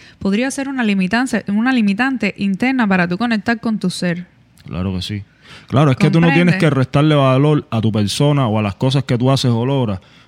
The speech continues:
Speaker 2: para
Speaker 1: Ujú.
Speaker 2: agradar al resto. ¿Por
Speaker 1: Así
Speaker 2: qué?
Speaker 1: mismo.
Speaker 2: ¿Por qué? ¿Entiendes? Y, y cuando
Speaker 1: Para afirmarte,
Speaker 2: y
Speaker 1: para,
Speaker 2: hablar de
Speaker 1: para
Speaker 2: tu, de tus
Speaker 1: legitimarte.
Speaker 2: logros,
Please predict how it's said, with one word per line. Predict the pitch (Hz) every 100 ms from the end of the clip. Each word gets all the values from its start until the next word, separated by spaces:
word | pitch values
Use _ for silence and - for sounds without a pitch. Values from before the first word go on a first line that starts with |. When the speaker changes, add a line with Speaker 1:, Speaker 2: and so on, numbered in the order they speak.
| -
Speaker 2:
para | 113 110
Speaker 1:
Ujú. | 110
Speaker 2:
agradar | 110 110 123
al | 147
resto. | 139 160 - 147 101 -
¿Por | 110 98
Speaker 1:
Así | -
Speaker 2:
qué? | 127 170 156
Speaker 1:
mismo. | - - _ - - - _ _ -
Speaker 2:
¿Por | 101 92
qué? | 127 156 143
¿Entiendes? | 101 135 175 123 - _ - _ _ _ _ _
Y, | - 101 98 -
y | 104 101
cuando | 113 113
Speaker 1:
Para | 101
afirmarte, | 98 - 185 185 196 -
Speaker 2:
y |
Speaker 1:
para, | 110 110
Speaker 2:
hablar | 120 143 151
de | 139
Speaker 1:
para | 131
Speaker 2:
tu, |
de | 120
tus | 117
Speaker 1:
legitimarte. | 117 120 120
Speaker 2:
logros, | 135 147 139 117